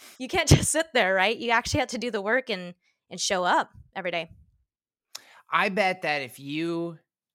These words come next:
Speaker 2: I bet that if you reached out to twenty women and said, "Hey, I'm going to this, I went to this thing last year, it was amazing. There's only, like, ten of us there last year. I wanna get another ten. I want there to be twenty.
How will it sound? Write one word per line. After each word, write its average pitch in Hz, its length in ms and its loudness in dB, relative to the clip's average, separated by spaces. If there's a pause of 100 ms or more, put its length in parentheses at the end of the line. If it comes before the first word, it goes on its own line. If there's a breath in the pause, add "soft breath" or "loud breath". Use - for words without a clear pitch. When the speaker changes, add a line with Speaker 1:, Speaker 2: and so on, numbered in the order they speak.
Speaker 2:
I 143 120 0
bet 170 280 0
that 139 300 -2
if 120 140 -18
you 151 200 -12
reached 165 280 -10
out 135 360 -4
to 127 200 -12
twenty 139 320 -10
women 113 420 -10 (480)
and 117 120 -16
said, 113 280 -6
"Hey, 117 440 -2 (260)
I'm 147 140 0
going 160 240 4
to 156 60 -2
this, 131 220 -8
I 131 60 -2
went 139 160 -2
to 160 60 -6
this 151 100 -10
thing 165 120 -8
last 131 340 -2
year, 135 80 -8
it - 20 -6
was 113 60 -8
amazing. 113 640 -6 (300)
There's 135 120 -6
only, 165 160 0
like, 156 380 0
ten 160 240 4
of 143 100 0
us 120 180 0
there 110 200 -4
last 101 300 -6
year. 98 300 -12 (380)
I 139 80 4
wanna 160 240 6
get 147 140 0
another 143 280 0
ten. - 320 -10
I 120 60 -10
want 139 100 -2
there 135 100 -4
to 127 40 -6
be 120 80 -6
twenty. 110 420 -10